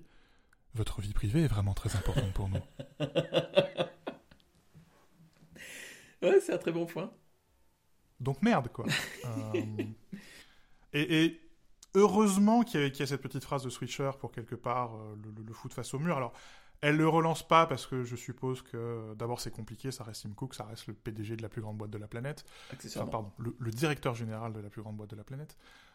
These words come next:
Speaker 1: Euh,
Speaker 2: Et puis, bon, ils ont
Speaker 1: il y a
Speaker 2: que,
Speaker 1: un
Speaker 2: ils ont
Speaker 1: temps
Speaker 2: qu'une demi-heure, bon, voilà, c'est
Speaker 1: Non, mais ça, voilà, il y a un temps limité, il y a une relation à préserver, mais tu te dis, quand même mince.
Speaker 2: Ouais,
Speaker 1: Euh,
Speaker 2: ouais.
Speaker 1: là, il y avait, il y avait matière à le relancer et à le mettre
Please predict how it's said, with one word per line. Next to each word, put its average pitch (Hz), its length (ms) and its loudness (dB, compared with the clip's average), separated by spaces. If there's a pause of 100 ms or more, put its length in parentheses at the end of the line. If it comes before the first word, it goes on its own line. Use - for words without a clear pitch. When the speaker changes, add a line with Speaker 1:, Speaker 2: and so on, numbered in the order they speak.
(160)
Speaker 1:
Euh, 190 40 -16 (420)
Speaker 2:
Et - 80 -8
puis, 147 160 -2
bon, 131 100 2
ils 127 100 2
ont 127 40 0
Speaker 1:
il - 60 -4
y - 40 2
a - 20 4
Speaker 2:
que, 127 60 2
Speaker 1:
un 131 40 2
Speaker 2:
ils 117 60 -6
ont - 40 -8
Speaker 1:
temps 156 80 0
Speaker 2:
qu'une 127 120 -4
demi-heure, 117 640 -2
bon, 104 160 -6
voilà, 98 220 -6
c'est - 320 -16 (300)
Speaker 1:
Non, 170 60 -2
mais 156 60 2
ça, 165 140 4
voilà, 139 180 4
il 113 60 -4
y 117 40 -6
a - 20 -6
un 117 40 -4
temps 127 140 -4
limité, 123 400 4
il 139 60 4
y 131 40 2
a - 20 2
une 123 80 -2
relation 120 320 -6
à 117 40 -6
préserver, 127 420 -4
mais 139 160 -2 (380)
tu - 120 -14
te 156 80 -6
dis, 170 220 -6 (520)
quand 147 100 -6
même 151 180 0
mince. 127 520 -4
Speaker 2:
Ouais, 120 100 -6
Speaker 1:
Euh, 117 260 -8
Speaker 2:
ouais. 110 100 -8
Speaker 1:
là, 127 80 -6
il - 0 -
y 127 40 -4
avait, 123 220 -6
il 127 40 -6
y 127 40 -4
avait 127 100 -4
matière 131 340 -4
à 131 40 0
le 120 60 -4
relancer 123 420 -4
et 139 220 -6
à 117 60 -8
le 117 200 -8
mettre 131 300 -6